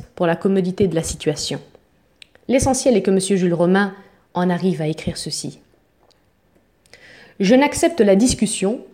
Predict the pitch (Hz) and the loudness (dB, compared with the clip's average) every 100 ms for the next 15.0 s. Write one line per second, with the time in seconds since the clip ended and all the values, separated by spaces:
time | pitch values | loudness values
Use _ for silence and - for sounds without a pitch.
0 | _ _ - 285 294 220 208 190 233 233 | _ _ 2 2 0 -4 -4 -4 -4 -4
1 | 175 220 208 247 247 180 226 196 185 185 | -4 -2 0 0 0 -2 0 0 0 0
2 | 185 202 - 175 160 143 - - - _ | 0 0 0 -2 -2 -6 -12 -20 -20 _
3 | _ _ _ _ - - - 247 233 - | _ _ _ _ -20 -4 4 6 4 0
4 | 262 190 - - - _ _ - 208 220 | 2 2 -2 -14 -18 _ _ 0 2 4
5 | 262 233 202 - 175 - 254 196 165 208 | 2 0 -4 -4 -6 0 2 2 2 -2
6 | 220 208 196 185 180 156 - - _ - | 0 -2 0 0 0 -6 -8 -16 _ -4
7 | 180 220 311 247 202 196 160 180 175 156 | 0 6 6 6 4 2 2 2 2 0
8 | 175 - _ 165 190 190 320 269 220 202 | -8 -16 _ 0 2 2 2 2 2 0
9 | 285 247 208 196 165 156 165 202 214 160 | 4 4 4 2 2 0 0 2 2 2
10 | 151 147 190 165 156 233 240 - - _ | 0 2 2 4 2 0 -4 -12 -20 _
11 | _ - 208 226 - 269 247 254 202 196 | _ 0 2 2 2 4 4 4 4 2
12 | 240 214 190 190 247 196 208 240 - 196 | 0 2 2 2 2 2 4 2 2 0
13 | 202 202 233 185 160 190 214 214 196 196 | 0 2 2 2 2 0 0 -2 -4 0
14 | 190 190 220 196 220 233 415 - - | 0 0 -2 -2 -2 2 2 0 -12